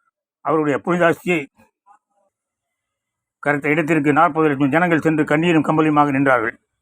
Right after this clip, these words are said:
மகாத்மா கொல்லப்பட்டார் என்னும் செய்தியை கேட்டவுடன் நானிலத்து மக்களும் நெஞ்சுருகினார்கள்,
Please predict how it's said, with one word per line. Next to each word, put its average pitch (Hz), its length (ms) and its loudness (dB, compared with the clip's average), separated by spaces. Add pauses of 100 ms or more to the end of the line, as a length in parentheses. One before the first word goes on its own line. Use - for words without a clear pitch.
மகாத்மா 165 360 0
கொல்லப்பட்டார் 156 680 -2 (1160)
என்னும் 156 300 -4
செய்தியை 175 260 2
கேட்டவுடன் 160 460 2
நானிலத்து 165 400 0
மக்களும் 160 380 0
நெஞ்சுருகினார்கள், 147 680 2